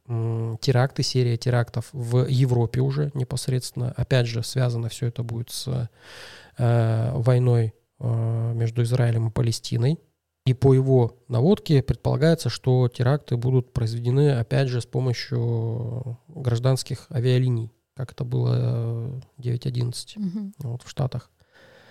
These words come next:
Speaker 1: Я предлагаю сейчас сделать расклад, проверить, э, вероятность терактов в ближайшее время, то есть до Нового года давай возьмем,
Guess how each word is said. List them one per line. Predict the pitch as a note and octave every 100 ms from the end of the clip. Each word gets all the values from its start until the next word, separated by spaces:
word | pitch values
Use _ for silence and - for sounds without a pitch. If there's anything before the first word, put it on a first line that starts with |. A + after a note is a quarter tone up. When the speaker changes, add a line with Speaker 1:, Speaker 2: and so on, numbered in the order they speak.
| _
Speaker 1:
Я | - C#3 G3
предлагаю | E3+ D3 B2+ A#2+ A#2 A#2+
сейчас | - - C3 A#2
сделать | B2 C#3+ D3
расклад, | D#3+ - B2+ A2+ - _ _ _ _ -
проверить, | C#3 D3+ D3+ C#3+ A#2 - - _ _
э, | C#3 B1+ B1+ B1 A#1+ A#1+ B2 _ _ C#3+ C#3+
вероятность | C#3 A#2+ C#3+ D#3 D#3+ B2+ - A2 - - _ _ _ _ _ _ -
терактов | C#3+ C#3+ B2+ C3 - -
в | C3 A#2
ближайшее | A#2+ C3+ C3+ A#2 - B2
время, | B2 B2+ A2+
то | A#2
есть | -
до | B2+ C#3 C3+ B2 A#2+
Нового | B2+ B2 A#2 B2
года | B2+ A#2
давай | A2+ A#2
возьмем, | A#2 B2 D#3+ G3+